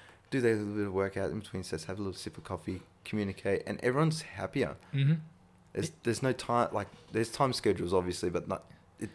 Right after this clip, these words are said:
Speaker 1: doesn't seem like there is, you know
Speaker 2: it,
Speaker 1: what I mean?
Speaker 2: it was a little bit more laxed.
Speaker 1: Yeah.
Speaker 2: And it was, okay,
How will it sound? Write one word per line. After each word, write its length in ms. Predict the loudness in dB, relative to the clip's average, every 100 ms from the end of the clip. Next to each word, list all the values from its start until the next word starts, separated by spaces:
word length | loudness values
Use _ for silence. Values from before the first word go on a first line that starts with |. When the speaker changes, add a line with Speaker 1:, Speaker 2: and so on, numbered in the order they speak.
| -2
Speaker 1:
doesn't 240 | 0 0 -2
seem 340 | 0 2 4
like 200 | 2 2
there 140 | 2
is, 140 | 2 2
you 60 | 6
know 80 |
Speaker 2:
it, 20 | 6
Speaker 1:
what 40 |
I 40 | 6
mean? 120 | 2
Speaker 2:
it 60 | 4
was 100 | 6
a 60 | 8
little 160 | 6
bit 80 | 6
more 120 | 4
laxed. 560 | 4 2 0 -6 -8 -2
Speaker 1:
Yeah. 260 | 4 4 6
Speaker 2:
And 140 | 6
it 40 | 6
was, 300 | 4 0 -2 0
okay, 340 | 2 2 0